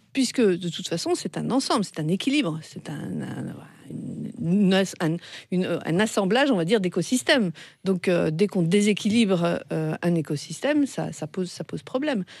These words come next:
Donc, et les plantes sans fleurs, il en, il en existe, bien sûr, et des plantes qui ont traversé les âges aussi,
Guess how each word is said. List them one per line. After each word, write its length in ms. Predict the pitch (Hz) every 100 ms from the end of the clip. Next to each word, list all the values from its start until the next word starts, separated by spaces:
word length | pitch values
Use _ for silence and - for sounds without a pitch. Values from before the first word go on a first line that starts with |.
| - -
Donc, 140 | 175 165
et 100 | 190
les 120 | 180
plantes 500 | 175 196 190 180 175
sans 200 | 160 185
fleurs, 300 | 170 190 180 175
il 140 | 156
en, 480 | 156 - - - -
il 200 | - 143
en 120 | 202 151
existe, 560 | - 131 285 - -
bien 160 | 170 151
sûr, 200 | - 202 381
et 60 |
des 140 | 156 151
plantes 220 | 196 185
qui 120 | -
ont 80 | 147
traversé 420 | - 147 147 -
les 180 | 151 180
âges 180 | 381 339
aussi, 220 | 208